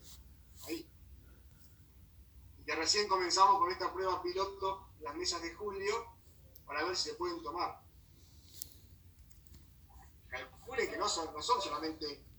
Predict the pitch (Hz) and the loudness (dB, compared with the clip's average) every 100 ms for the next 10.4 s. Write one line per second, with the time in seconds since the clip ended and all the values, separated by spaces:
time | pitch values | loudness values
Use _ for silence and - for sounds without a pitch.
0 | - - - 147 160 151 139 147 135 120 | -20 -10 -6 -4 -2 -2 -4 -4 -4 -6
1 | 117 - - - - - - - - - | -8 -10 -18 -14 -12 -12 -14 -20 -20 -20
2 | - 370 381 339 392 359 381 415 - - | -6 -4 -2 -2 -2 2 4 2 -2 -12
3 | - - - - - 185 180 139 - 185 | -20 -20 -18 -14 -8 -4 0 -2 0 -2
4 | 190 - - - - - - - - - | -2 -4 -14 -20 -20 -20 -20 -16 -16 -14
5 | - - - - - - - - - - | -14 -14 -14 -16 -18 -16 -20 -18 -18 -16
6 | - - - - - - - - - - | -16 -18 -16 -16 -6 -6 -6 -8 -10 -12
7 | - - - - - - - - - - | -14 -16 -18 -16 -16 -16 -18 -18 -10 -4
8 | - - 370 453 381 330 330 - 160 311 | -4 2 6 6 6 4 2 2 4 4
9 | 185 165 208 339 330 - 170 - 330 494 | 4 0 0 2 2 2 0 0 4 4
10 | 202 311 - - | 2 -4 -10 -14